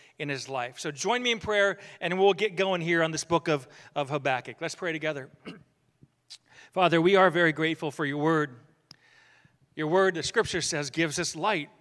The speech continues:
you know, for our path, and we can see and we can go, and we, you can show us your ways and we can walk in them. Lord, our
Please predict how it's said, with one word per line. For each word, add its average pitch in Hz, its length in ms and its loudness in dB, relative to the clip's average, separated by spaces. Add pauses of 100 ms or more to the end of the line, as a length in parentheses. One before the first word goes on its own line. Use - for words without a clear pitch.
(120)
you 151 80 -14
know, 156 120 -6
for 165 180 -2
our 160 80 2
path, 175 420 -2
and 151 60 -10
we 147 80 -6
can 165 140 -6
see 226 320 -2
and 165 100 -6
we 151 80 -6
can 156 140 -12
go, 190 320 0
and 131 120 -10
we, 127 200 -14 (320)
you 165 120 -6
can 151 120 -8
show 190 280 0
us - 260 -2
your 156 180 -8
ways 170 320 -2
and 147 80 -10
we 151 80 -6
can 143 160 -12
walk 160 280 -2
in 160 160 -6
them. 123 300 -10
Lord, 151 200 -6
our 143 180 -4